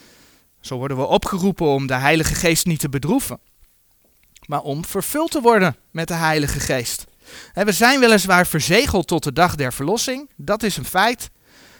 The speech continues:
maar dat neemt niet weg dat we de opdracht hebben om vervuld te worden met de Heilige Geest.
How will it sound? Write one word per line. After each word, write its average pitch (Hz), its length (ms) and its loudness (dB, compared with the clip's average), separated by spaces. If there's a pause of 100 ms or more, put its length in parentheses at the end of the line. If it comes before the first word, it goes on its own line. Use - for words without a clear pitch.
(120)
maar 160 160 -2
dat 139 180 -2
neemt 143 240 -4
niet 220 200 -2
weg 202 280 2
dat 156 220 -2
we 139 100 -4
de 120 140 -8
opdracht 175 520 -2
hebben 135 320 -2 (360)
om 147 180 -4
vervuld - 520 -8
te 165 120 -4
worden 147 300 -2
met 127 140 -6
de 123 60 -12
Heilige 123 380 -6
Geest. - 480 -8